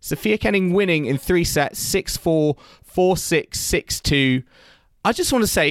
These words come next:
it's just great to have this Sophia Kenin back. Can I, can I say that? I know, I know everyone is, I think, on the hype train for Coco Gauff, but it's just great, I think, to s-, see Sophia Kenin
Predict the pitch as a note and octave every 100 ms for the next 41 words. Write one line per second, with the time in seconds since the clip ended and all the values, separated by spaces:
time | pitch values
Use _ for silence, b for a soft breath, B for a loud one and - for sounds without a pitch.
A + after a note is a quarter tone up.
0 | - G3 D#4+ - F3+ E3+ A#2+ C#3 - D3+
1 | A2 D3 C3 - - - C#3 B2+ - -
2 | B2+ A#2 G#2+ G2+ A2+ F#2+ _ - - _
3 | _ G3 A3 - B3 B3+ B3 A#3 A#3 G3+
4 | A3+ A#3 A3+ B B B F#3+ A3 G#3 F#3+
5 | G3 F#3+ F3 F3 - D#3+ E3 D#3 E3 -
6 | F3 D#3+ D3 - D#3 - C#3+ D3 C#3+ -
7 | D3 C3 B B - - A#3 - - F#3
8 | F3 - C3+ C3+ A#2 C3 - C3+ - C3+
9 | A#2+ A#2+ - C#3+ C3 - C3 A2 A2